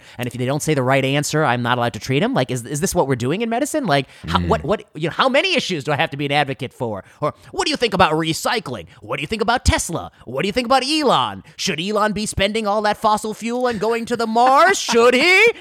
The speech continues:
Speaker 1: And, you know, if they don't, and what, what's the right answer? What the, what do I know about it? And then this is like a litmus test. And then it's like, and then, you know, no, tr-, you know, and then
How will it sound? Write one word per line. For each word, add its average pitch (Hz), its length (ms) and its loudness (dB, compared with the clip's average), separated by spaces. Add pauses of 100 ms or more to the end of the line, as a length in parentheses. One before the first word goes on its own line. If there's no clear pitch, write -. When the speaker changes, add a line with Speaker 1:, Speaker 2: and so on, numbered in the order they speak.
Speaker 1:
And, 202 180 -2
you 190 80 -4
know, 180 80 -4
if 180 80 -8
they 185 80 -6
don't, 180 160 -4 (140)
and 196 180 -2
what, 202 140 2
what's 254 180 0
the 302 80 -4
right 311 220 0 (140)
answer? 147 340 -4
What 208 140 -4
the, 226 100 -6
what 254 180 0
do 330 100 0
I 359 200 4
know 190 120 4
about 147 120 -2 (180)
it? 117 140 -10 (160)
And 175 140 -2
then 175 80 0
this 156 160 -6
is 143 40 -12
like 151 120 0
a 135 40 -2
litmus 147 360 -2
test. 202 200 2
And 151 120 0
then 143 80 2
it's 127 80 -2
like, 123 100 -6 (300)
and 139 140 -6
then, 139 200 -4
you 135 80 -2
know, 117 60 -4
no, 107 240 4
tr-, - 180 -16
you 160 100 2
know, 95 160 -4
and 123 140 -2
then 113 160 -2